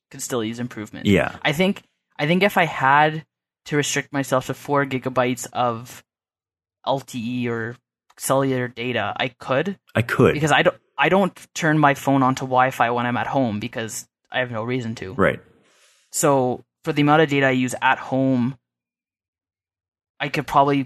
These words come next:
Speaker 1: balance out, like, split it a little bit. So say if I use, yeah, twelve gigabytes in a month, I could pr-, probably cut it down to four gigabytes cellular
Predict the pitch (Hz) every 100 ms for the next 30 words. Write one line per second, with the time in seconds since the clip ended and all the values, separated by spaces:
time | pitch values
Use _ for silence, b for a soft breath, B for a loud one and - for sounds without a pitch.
0 | - 120 127 143 147 - 139 143 - -
1 | 139 135 - 139 139 151 151 151 156 156
2 | 143 - 139 - 156 139 135 131 131 135
3 | 120 - 127 131 131 120 117 - 127 131
4 | 120 - _ _ _ _ - 139 151 131
5 | 147 127 - 135 131 123 _ - 143 127
6 | 127 127 123 123 - 135 131 127 123 123
7 | 117 107 - - - _ - - 147 131
8 | 123 113 107 107